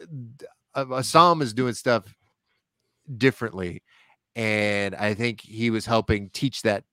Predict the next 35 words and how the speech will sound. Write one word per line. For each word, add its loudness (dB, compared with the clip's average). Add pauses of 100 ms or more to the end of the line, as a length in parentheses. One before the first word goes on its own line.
that -4
kid, -4
like, -2
"You -4
gotta 6
be -8
smart 0
about -8
this. -12 (420)
And -8
you're 0
putting 0
us -6
all 4
in -8
danger -6
for -10
them -6
to -8
try -2
and -6
start -4
another -6
riot -4
or -6
come -6
down -2
here -8
or -8
whatever -6
and -10
hassle -6
us -10
even -4
more 4